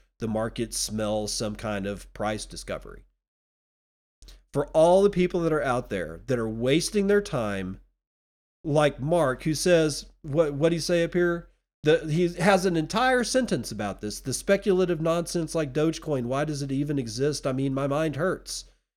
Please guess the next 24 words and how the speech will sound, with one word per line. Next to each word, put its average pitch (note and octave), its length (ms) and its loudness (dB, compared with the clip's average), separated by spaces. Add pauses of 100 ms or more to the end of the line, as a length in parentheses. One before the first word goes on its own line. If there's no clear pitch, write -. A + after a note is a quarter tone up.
(140)
Yeah, A#3 440 0
well, A#3+ 320 2
I've G#3 220 0
been A#3+ 180 4
there A#3 140 6
for A3+ 180 2
a A3 60 6
long A3+ 360 4
time, D3 360 4
Mark. C#3+ 360 -2
Welcome D#3+ 360 -2
to D#3+ 100 0
the D3 80 -4
party, C#3+ 360 -2
pal. G#2+ 400 -2
I, B2 320 -4
I - 20 -2
don't D3 140 -2
know C#3 140 0
what C3+ 160 0
else C3 200 -4
to A#2 100 -12
tell D3 260 0
ya. G2 160 -4